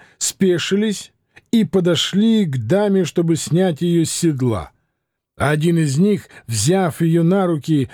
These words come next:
посадил на стул, стоявший у входа в комнату Дон Кихота, куда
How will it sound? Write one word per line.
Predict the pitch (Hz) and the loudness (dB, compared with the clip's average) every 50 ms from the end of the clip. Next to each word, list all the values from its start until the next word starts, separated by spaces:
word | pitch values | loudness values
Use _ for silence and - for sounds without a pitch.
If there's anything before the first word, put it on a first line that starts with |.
| - _ | -8 _
посадил | - 170 - - 160 151 143 151 190 196 185 175 | -2 -2 0 0 0 0 0 0 0 2 2 2
на | 165 165 160 | 2 0 0
стул, | - - - - 220 214 190 | -2 -4 -4 -2 0 0 0
стоявший | - - - 156 147 160 185 180 - - - 165 | 0 0 -2 0 0 0 0 -2 -2 -2 -2 0
у | 165 151 | 0 0
входа | 127 107 - - - 185 220 208 170 170 147 | -2 -6 -8 -4 -2 0 0 0 0 0 -4
в | - | -4
комнату | - - 190 196 190 180 156 175 | -2 -2 0 2 2 0 0 -2
Дон | 170 156 180 185 175 | -2 0 0 0 0
Кихота, | 147 180 180 156 - 180 165 147 120 131 135 123 - - - - _ | 0 -2 -4 -4 -2 0 0 0 0 -2 -4 -4 -6 -10 -20 -10 _
куда | - 143 143 151 156 147 135 104 | -2 0 2 2 0 0 -2 -6